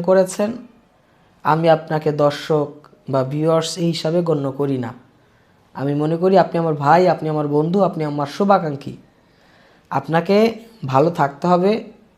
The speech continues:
আপনাকে ভালো রাখতে হবে। এই জন্য যত বুদ্ধি এবং পরামর্শ দেওয়া দরকার, তা আমরা প্রিন্স ফরাদ, প্রিন্স ফরাদ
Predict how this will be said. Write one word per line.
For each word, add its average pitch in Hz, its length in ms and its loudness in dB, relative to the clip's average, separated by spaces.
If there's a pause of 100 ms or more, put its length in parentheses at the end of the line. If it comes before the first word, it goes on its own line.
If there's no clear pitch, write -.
(580)
আপনাকে 156 420 -2
ভালো 156 260 2
রাখতে 170 340 2
হবে। 131 300 0
এই 135 140 -2
জন্য 165 140 -2 (100)
যত 160 260 0
বুদ্ধি 151 520 -2
এবং 160 160 0 (120)
পরামর্শ 175 440 2 (240)
দেওয়া 139 180 6
দরকার, 139 380 2 (840)
তা 135 100 -2
আমরা 147 300 2 (180)
প্রিন্স 147 360 -2
ফরাদ, 147 260 0 (100)
প্রিন্স 143 340 -4
ফরাদ 139 240 -2